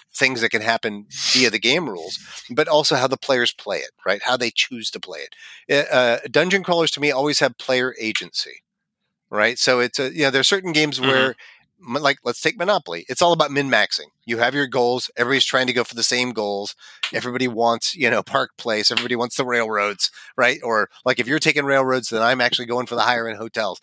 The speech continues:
Speaker 1: There's, like, you know, it's kind of a, a fencing match of, of things to do. But with a dungeon crawl, I mean,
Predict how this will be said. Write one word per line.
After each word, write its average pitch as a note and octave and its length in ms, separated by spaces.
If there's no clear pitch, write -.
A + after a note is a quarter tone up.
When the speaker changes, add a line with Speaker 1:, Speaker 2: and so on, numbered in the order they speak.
Speaker 1:
There's, B2 120
like, B2 140
you D3+ 100
know, A2+ 100
it's A2 120
kind C#3 200
of C3 80
a, A2 180
a B2 80
fencing C#3+ 520
match F2 400
of, G#2+ 240
of A#2 100
things A2+ 200
to A2+ 80
do. A#2+ 180
But D#3+ 140
with F3 140
a E3 40
dungeon G3+ 360
crawl, B2 360
I - 80
mean, D3 240